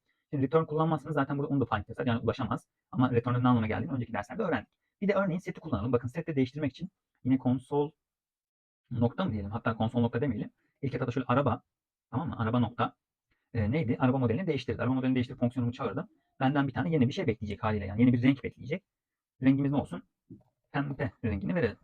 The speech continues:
Pembe rengimiz olsun. Ve yineden console nokta log diyorum. Yine araba nokta. Arkadaşlar neyi çağıracağız? Örneğin arabanın rengini çağıralım. Ve çalıştırdığımda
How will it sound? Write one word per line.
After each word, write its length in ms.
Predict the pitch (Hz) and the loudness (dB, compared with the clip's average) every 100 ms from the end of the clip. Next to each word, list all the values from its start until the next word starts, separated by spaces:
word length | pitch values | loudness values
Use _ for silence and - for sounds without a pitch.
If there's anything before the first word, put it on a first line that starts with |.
| _ _ _ | _ _ _
Pembe 240 | - 156 160 | -6 -2 2
rengimiz 280 | 135 123 101 | 2 2 -2
olsun. 200 | - - | -10 -4
Ve 80 | - | 0
yineden 340 | 165 143 143 | 0 2 0
console 500 | - 113 113 147 151 | -2 -4 -2 -2 0
nokta 420 | 113 - 101 98 - _ _ _ _ _ _ _ _ - | -2 -4 -8 -8 -8 _ _ _ _ _ _ _ _ -2
log 240 | 135 139 | 0 2
diyorum. 340 | 147 143 139 139 _ _ _ _ _ _ _ _ - | 0 0 0 -2 _ _ _ _ _ _ _ _ -2
Yine 160 | 123 | 0
araba 260 | 123 131 104 | 2 0 0
nokta. 360 | 117 120 120 - _ _ _ _ _ _ _ _ _ _ _ _ _ - | -2 -4 -10 -14 _ _ _ _ _ _ _ _ _ _ _ _ _ -12
Arkadaşlar 520 | 110 - 87 - 117 _ _ _ | -10 -8 -8 -4 -4 _ _ _
neyi 160 | 139 139 | 0 2
çağıracağız? 420 | 117 - 127 123 | -2 -2 -4 0
Örneğin 240 | 131 110 120 | 0 0 0
arabanın 300 | 117 104 104 | 0 0 2
rengini 260 | 117 98 | 2 0
çağıralım. 260 | 214 - - _ _ _ _ _ _ _ _ _ | -4 -6 -6 _ _ _ _ _ _ _ _ _
Ve 80 | 127 | -4
çalıştırdığımda 640 | 180 202 117 98 107 160 | -2 -2 -2 -2 -4 -4